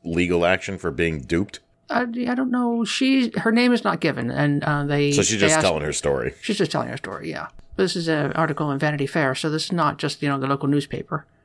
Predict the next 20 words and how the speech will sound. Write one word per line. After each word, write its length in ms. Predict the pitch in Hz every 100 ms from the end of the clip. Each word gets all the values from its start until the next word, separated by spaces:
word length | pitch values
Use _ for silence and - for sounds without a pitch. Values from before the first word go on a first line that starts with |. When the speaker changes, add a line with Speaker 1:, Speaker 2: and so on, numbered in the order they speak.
| _ -
Speaker 1:
Mm. 240 | 80 76 - _ _
Speaker 2:
And 100 | 196 196
it's 80 | -
tied 260 | 175 156
to, 320 | - 160 151 -
uh, 220 | 143 139 139
the 180 | 135 143
Supreme, 400 | - 165 147 147 147
a 80 |
Supreme 320 | 143 156 156 143
Court 200 | 135 -
case 300 | 139 135 -
that's 140 | 135
coming 300 | - 135 135
up, 200 | 127 -
so. 260 | - - 175 _ _ _ _ _ _ _ _ _ _ _
Speaker 1:
Seven 540 | - - - - 233 202
to 40 |
two, 240 | 196 240 214
Ian. 220 | 208